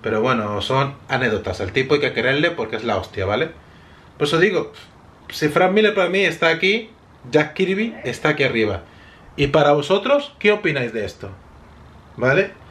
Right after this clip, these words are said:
Os re-, os repito la, la pregunta. Y la voy a parafrasear, o sea, la voy a volver a leer literal. ¿Dónde queda un tío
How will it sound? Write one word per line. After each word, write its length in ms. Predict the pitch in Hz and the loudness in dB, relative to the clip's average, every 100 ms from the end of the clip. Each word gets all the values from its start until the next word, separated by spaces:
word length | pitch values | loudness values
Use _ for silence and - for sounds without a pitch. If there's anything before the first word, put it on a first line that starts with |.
| - - - - - | -20 -20 -20 -20 -10
Os 100 | - | 0
re-, 260 | 143 143 143 | 4 4 4
os 100 | 147 | 0
repito 360 | 147 143 165 170 | 2 4 4 4
la, 460 | 160 147 135 123 - - | 6 6 4 0 -8 -6
la 140 | 143 | -2
pregunta. 560 | 131 120 165 170 254 262 - - - - - - - - - - - - - - - | 2 2 2 2 0 -2 -18 -20 -20 -20 -20 -20 -20 -20 -20 -20 -20 -20 -20 -20 -8
Y 120 | - 143 | 0 2
la 100 | 143 | 4
voy 140 | 165 | 4
a 160 | 196 196 | 2 2
parafrasear, 760 | 170 156 139 135 - 135 165 | 0 0 0 -2 0 0 2
o 40 | 185 | 0
sea, 140 | 156 | -2
la 60 | 127 | 2
voy 80 | 170 | 2
a 40 | |
volver 240 | 165 156 | 4 4
a 100 | 151 | 4
leer 340 | 131 156 208 - | 4 2 0 -6
literal. 460 | 139 123 107 107 92 - - - - - - - - - - - - - - - | -10 -8 -4 -4 -6 -14 -20 -20 -20 -20 -20 -20 -20 -20 -20 -20 -20 -20 -20 -14
¿Dónde 520 | 135 131 202 247 262 247 | -4 2 4 4 2 2
queda 320 | 190 143 - | 0 0 -4
un 240 | 156 147 | -4 -4
tío 340 | 139 127 107 | -2 -2 -2